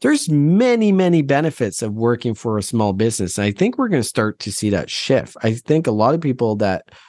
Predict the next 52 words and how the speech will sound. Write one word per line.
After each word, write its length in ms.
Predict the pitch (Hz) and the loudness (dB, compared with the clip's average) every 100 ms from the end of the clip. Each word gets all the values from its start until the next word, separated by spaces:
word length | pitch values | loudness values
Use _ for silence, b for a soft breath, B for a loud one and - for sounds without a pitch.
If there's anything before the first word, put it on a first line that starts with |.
| _ | _
wanted 400 | 101 104 123 127 | 0 2 2 0
to 80 | 123 | -2
work 240 | 117 113 117 | -4 -4 -4
for 120 | 113 | -4
the 80 | 104 | -4
fang 320 | - 104 104 | -2 -2 -2
companies 600 | - 98 98 101 98 101 | -4 -4 -2 -2 -2 -2
or 60 | |
the 120 | 87 85 | -4 -4
top 320 | - 107 - | 0 0 0
four 540 | - 107 104 101 92 B B B B B | -2 2 2 2 -2 B B B B B
accounting 580 | - - 127 143 139 127 | -12 -2 0 2 2 0
firms 540 | - 127 123 120 120 | 0 0 0 -2 -6
are 120 | 123 | -6
like, 260 | 127 120 127 _ - | -4 -4 -8 _ -12
"No, 680 | 240 302 320 311 277 262 - | -10 -6 -6 -6 -6 -8 -10
I 140 | 302 392 | -4 0
don't 180 | 415 | 2
wanna 160 | 381 202 | 2 2
work 300 | 123 113 110 | 2 0 -2
ninety 460 | 110 110 113 123 113 | -2 0 2 2 0
hours 400 | 113 113 110 98 | 0 -2 -4 -4
and 100 | 98 | -2
not 220 | 113 104 | -2 -2
be 120 | 117 | -4
appreciated. 680 | 104 110 104 104 110 120 110 | -4 -2 -2 -2 -2 0 2
And 200 | 104 98 | 2 2
the 40 | |
minute 240 | 104 113 110 | 2 2 0
it 80 | |
gets 240 | 104 104 - | -2 -4 -4
hard, 380 | 123 113 110 107 b b - | 0 2 0 -4 b b -4
they're 120 | 113 | -2
going 220 | 110 107 | 2 0
to 120 | 101 95 | 0 0
lay 220 | 104 107 | 0 2
me 180 | 104 95 | 0 0
off." 260 | 95 87 _ | 0 -4 _
As 180 | 107 104 | -8 -6
a 40 | |
small 280 | 104 127 123 | -2 2 2
business, 420 | 110 104 - 87 - | 2 0 -2 -4 -6
it's 140 | 92 | -4
gonna 240 | 104 95 | -2 -2
take 240 | 87 92 87 | -2 -4 -2
a 40 | |
lot 360 | 82 90 101 113 | -2 0 0 0
more 160 | 101 | -2
time 240 | 87 90 87 | -2 -4 -6
to 100 | - | -8
consider 460 | - 73 - - 57 | -10 -10 -10 -10 -12
that. 180 | - | -12